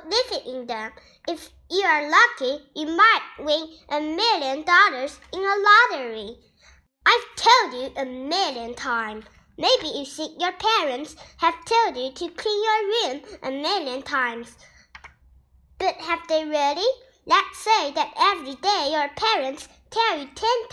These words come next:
times to clean your room. It would be over two thousand seventy-three years old before it told, they told you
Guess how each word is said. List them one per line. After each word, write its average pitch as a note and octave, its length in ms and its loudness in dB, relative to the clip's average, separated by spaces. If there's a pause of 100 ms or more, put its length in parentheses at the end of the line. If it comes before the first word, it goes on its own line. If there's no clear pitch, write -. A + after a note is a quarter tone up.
(160)
times C4 400 -2
to D#4 120 -8 (120)
clean D4 240 -4
your F4 180 0
room. G#4 360 0 (720)
It F#4 160 -2
would D#4+ 180 0 (380)
be E4 260 -8 (140)
over F4+ 460 2 (420)
two A#4+ 340 4
thousand A4 640 2 (380)
seventy-three A4 1500 -2 (480)
years G4 360 -2 (260)
old C4+ 180 -2 (300)
before E4+ 400 -2 (920)
it A4+ 280 0 (400)
told, B4+ 320 2 (1700)
they G#4 100 -2
told A4+ 440 0
you C#4 260 -8